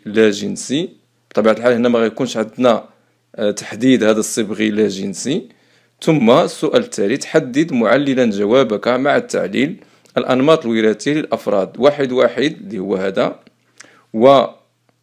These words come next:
اثنان، واحد اللي هو هذا، و اثنان، أربعة اللي هو هذا. نبداو بالسؤال الأول، توضيح أو تبيين أن الحلي المسؤول عن المرض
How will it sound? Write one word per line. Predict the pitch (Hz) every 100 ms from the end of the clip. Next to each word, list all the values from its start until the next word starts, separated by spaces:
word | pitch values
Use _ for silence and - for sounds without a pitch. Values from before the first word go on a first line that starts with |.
| _ -
اثنان، | 117 139 143 135
واحد | 120 113 110 113 98 98
اللي | 101
هو | 95 101
هذا، | 92 95 113 - - _ _ _ _ _
و | 113 107 131 160 - _ _
اثنان، | 117 131 151
أربعة | - 120 98 98 - 143 -
اللي | - 139
هو | 135 135
هذا. | 90 - - _
نبداو | 120 120 175 190
بالسؤال | 151 147 170 160 - 139 147 156
الأول، | 139 - 107 110 156 165 - _ _
توضيح | - 143 107 151 165 - - _ -
أو | 139 165 175 - _
تبيين | 135 110 139 170
أن | - 131
الحلي | 127 123 143 131
المسؤول | 120 117 - 139
عن | 110 107
المرض | 104 120 170